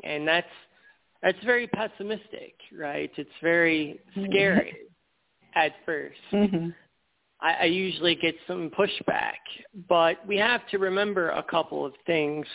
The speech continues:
Speaker 1: First, there's some historical context in the first noble truth. The Buddha, twenty-six hundred years ago, lived during a time when starvation was the norm,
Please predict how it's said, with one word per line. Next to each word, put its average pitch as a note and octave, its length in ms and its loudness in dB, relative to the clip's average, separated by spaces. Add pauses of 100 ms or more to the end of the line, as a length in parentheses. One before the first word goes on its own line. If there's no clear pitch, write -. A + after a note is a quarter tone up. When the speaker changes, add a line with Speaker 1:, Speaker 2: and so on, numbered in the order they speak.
(120)
Speaker 1:
First, F#3 340 4 (720)
there's F3+ 320 4
some G3 240 2
historical F3+ 560 0 (100)
context - 720 -6 (240)
in D3 160 -4
the C#3+ 160 -6
first C#3+ 260 2
noble C3 320 -6 (120)
truth. C#3+ 320 0
The D3 80 2
Buddha, D3 560 -2 (760)
twenty-six F3 520 -2
hundred C#3+ 300 -8
years F3+ 340 0
ago, C#3+ 520 -10
lived D3 360 -2
during C#3+ 260 -4
a C#3 100 -8
time C#3+ 540 -6
when C3+ 420 -10 (720)
starvation F3+ 1000 2
was D#3+ 320 0 (140)
the D#3+ 80 0
norm, F3 580 0